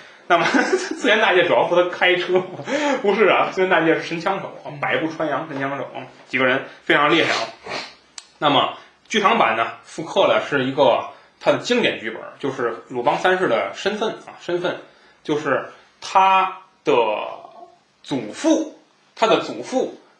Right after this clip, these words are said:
Speaker 1: 大盗鲁邦是，你看小偷啊，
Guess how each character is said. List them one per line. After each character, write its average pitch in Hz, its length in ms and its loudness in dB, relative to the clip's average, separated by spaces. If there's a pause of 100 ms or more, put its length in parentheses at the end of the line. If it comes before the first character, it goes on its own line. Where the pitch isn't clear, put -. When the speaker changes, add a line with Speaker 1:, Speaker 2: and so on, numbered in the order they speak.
(540)
Speaker 1:
大 175 160 4
盗 151 260 4
鲁 107 80 -10
邦 - 360 0 (960)
是， 123 640 -2
你 151 100 -2
看 165 220 -2 (140)
小 - 280 -6
偷 - 280 4
啊， - 260 2